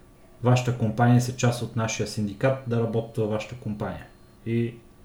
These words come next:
те си казват, това е положението и така. Ако искате, се съгласяйте. Ще видим как. Това е нова сила.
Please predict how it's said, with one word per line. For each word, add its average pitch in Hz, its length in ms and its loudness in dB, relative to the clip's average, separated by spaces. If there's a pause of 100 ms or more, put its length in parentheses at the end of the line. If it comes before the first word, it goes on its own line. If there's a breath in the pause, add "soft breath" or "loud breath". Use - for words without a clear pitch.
(1120)
те 120 120 4
си - 160 -4
казват, 95 380 -4
това 107 160 -6
е 101 100 -10
положението 104 540 -6
и 123 100 -4
така. - 300 0 (160)
Ако - 140 2
искате, - 220 2
се - 100 -6
съгласяйте. 113 640 2 (600 loud breath)
Ще 147 180 8
видим 214 300 12
как. - 280 4
Това 180 260 8
е 185 100 4
нова 190 220 6
сила. 180 380 0